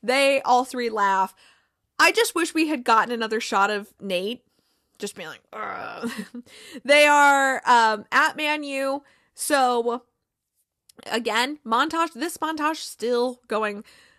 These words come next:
Uh, we're at Man U. They're in stoppage time. Danny corner kicks to Zava. Now, the montage music changes from what it was to Superstar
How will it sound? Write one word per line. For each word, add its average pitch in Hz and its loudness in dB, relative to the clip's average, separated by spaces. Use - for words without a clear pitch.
Uh, 220 4
we're 240 0
at 294 2
Man 285 -2
U. 262 -2
They're 240 0
in 208 -6
stoppage 277 -2
time. 247 -2
Danny 277 -4
corner 302 -4
kicks 302 -6
to 277 -4
Zava. 220 0
Now, 247 -2
the 240 -4
montage 359 0
music 294 -6
changes 269 -6
from 233 -8
what 220 -2
it 202 -6
was 202 0
to 226 -4
Superstar 190 -8